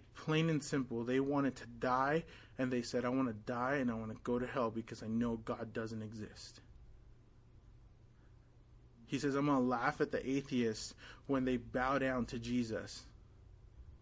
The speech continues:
He doesn't know the reality. He doesn't know the, the entire Word of God. He knows that every knee will bow and every tongue will confess. He just doesn't know that his knee will also bow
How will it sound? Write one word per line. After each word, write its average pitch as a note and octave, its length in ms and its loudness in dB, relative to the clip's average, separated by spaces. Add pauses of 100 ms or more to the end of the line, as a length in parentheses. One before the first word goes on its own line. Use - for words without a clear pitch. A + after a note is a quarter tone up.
(420)
He D#3+ 100 -8
doesn't C3 360 0
know C3 240 4
the A#2 120 0
reality. A2 600 -4 (1300)
He - 120 -4
doesn't D3 360 2
know C3+ 480 4
the, C3 280 2
the C3+ 100 0
entire B2+ 500 2
Word A#2+ 220 2
of A2+ 120 -8
God. G#2+ 280 -4
He - 160 0
knows C#3+ 340 4
that B2+ 180 2 (280)
every D3+ 300 6
knee D3 160 4
will C3+ 160 4
bow B2+ 300 2
and A#2+ 120 4
every B2 220 2
tongue A#2+ 260 0
will A2+ 80 0
confess. A#2 500 -4 (260)
He C#3+ 140 6
just C#3 220 4
doesn't B2+ 260 2
know B2+ 220 4
that A2 140 -2 (140)
his B2+ 340 0
knee A#2+ 320 2 (100)
will A#2+ 260 -2
also A#2 460 -8
bow A2+ 320 -8